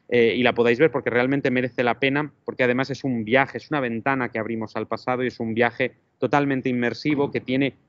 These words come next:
muchos contenidos, muchos pequeños contenidos adicionales, que además está, eh, en inglés, que también está en, eh, lectura y lenguaje fácil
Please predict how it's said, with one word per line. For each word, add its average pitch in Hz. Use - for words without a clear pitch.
muchos 165
contenidos, 131
muchos 147
pequeños 156
contenidos 120
adicionales, 160
que 131
además 123
está, 135
eh, 113
en 123
inglés, 139
que 120
también 113
está 135
en, 107
eh, 101
lectura 131
y 123
lenguaje 113
fácil 147